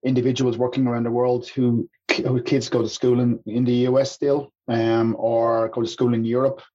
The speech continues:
Um, you know, a lot of English people, let's say, working in Asia, just children go to boarding school in, in the U K, or they have a, they kept their house. You know, they got, they get relocated from New York to Sydney. But to your point earlier, they,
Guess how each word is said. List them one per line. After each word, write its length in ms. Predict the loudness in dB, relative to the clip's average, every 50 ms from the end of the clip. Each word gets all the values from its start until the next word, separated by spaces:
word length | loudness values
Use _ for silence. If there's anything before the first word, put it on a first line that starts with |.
| _ _ -4
Um, 400 | 0 0 2 2 0 0 -2 -6 _ -4
you 100 | -2 0
know, 100 | 0 2
a 20 |
lot 120 | 2 0 0
of 60 | 0
English 220 | 0 0 0 0
people, 200 | -2 -2 0 0
let's 120 | -2 0 0
say, 100 | 0 0
working 300 | 0 -2 -2 0 0 2
in 60 | 2
Asia, 200 | 2 2 2 0
just 200 | -2 -4 -6 -4
children 260 | -2 0 0 0 0 0
go 140 | 0 -2
to 120 | -4 -4 -6
boarding 280 | -2 0 0 0 0
school 320 | 0 0 0 0 2 2 2
in, 200 | 0 0 -2 -2
in 140 | 0 0 2
the 80 | 2
U 120 | 2 0 0
K, 300 | 2 0 0 0 0 -4 _ -12 -8 -6 -4 -2 -2 -4 -4 -6 _ _ _ -20 -16 _
or 180 | -2 0 0 2
they 80 | 0 2
have 220 | 0 0 0 0
a, 140 | -2 -2 -2 -4
they 120 | -6 -4
kept 180 | -2 -2 -2 -2
their 120 | -2 -2
house. 380 | 2 2 2 2 0 -4 -12 -18 -20 _ _ _ -2
You 80 | -2
know, 60 | 0 0
they 80 | 2
got, 180 | 0 0 0 0
they 120 | -4 -4
get 240 | -4 0 0 0 2
relocated 500 | 2 0 0 0 0 0 0 0 0 -2
from 260 | -2 -2 -2 0 0
New 140 | 2 2 2
York 320 | 2 2 0 0 -4 -6
to 160 | -4 -2 -2 -2
Sydney. 440 | 0 0 0 2 2 0 0 -2 _ -20 -20 -20 -20 -20 _ _ _ _ -2
But 320 | 0 0 0 0 -6 -10 -4
to 100 | 0 2
your 180 | 2 2 0 -2
point 300 | -6 -4 -4 -2 0 2
earlier, 220 | 2 2 2 0
they, 160 | -2 -2 -6